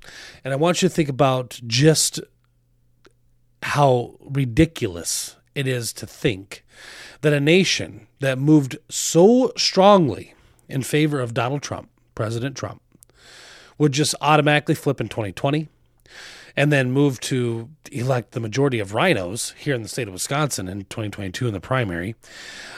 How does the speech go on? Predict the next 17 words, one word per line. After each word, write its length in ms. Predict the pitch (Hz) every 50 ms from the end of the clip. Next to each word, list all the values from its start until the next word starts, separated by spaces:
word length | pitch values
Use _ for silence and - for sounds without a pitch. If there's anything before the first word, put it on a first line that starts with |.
| - -
Uh, 400 | - 147 156 156 151 147 - -
but 220 | 151 139 170 156
then 180 | 147 185 175 170
going, 320 | 156 170 175 175 170 160
again, 360 | - 147 135 120 151 175 165 139
going 240 | 120 123 123 117
back 180 | 113 120 113 113
to 80 | - 117
twenty 340 | - - 120 107 101 98
eighteen, 360 | 95 85 - - - - - - _ _ _ _ - - - -
folks, 400 | - - - - - - - - - _ _ _ _ _ _ _ _ _ _ _ _ _ _ _ _ _ _ _ _ _ _ _ - - - - - - _ - _ _ _ _ _ _ _ _ _ -
we 220 | 113 139 185 214
have 320 | 214 190 151 113 131 - - _ _ _ _ - _ _ _ _ _ _ _ - 151 - -
been 120 | - 156 147
able 220 | 139 127 123 117
to 120 | - -
see, 480 | - - - - 117 107 107 123 139